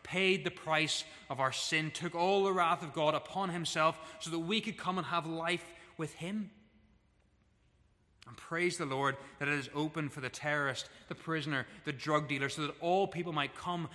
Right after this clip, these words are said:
and show off the glory of God.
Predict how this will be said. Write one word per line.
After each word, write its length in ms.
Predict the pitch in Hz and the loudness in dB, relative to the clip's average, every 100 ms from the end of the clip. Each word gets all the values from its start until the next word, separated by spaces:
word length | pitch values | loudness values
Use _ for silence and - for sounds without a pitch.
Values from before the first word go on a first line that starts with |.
| - | -10
and 100 | 135 | -6
show 540 | 127 - - 220 202 180 | 0 2 2 0 -4 -4
off 360 | 185 190 - - | -2 -4 -6 -16
the 80 | 135 | -16
glory 680 | 165 190 208 208 190 185 156 - - - | -12 -6 -4 -2 -2 -4 -6 -10 -20 -18
of 140 | 131 _ | -18 _
God. 420 | 143 165 175 151 | -14 -10 -10 -12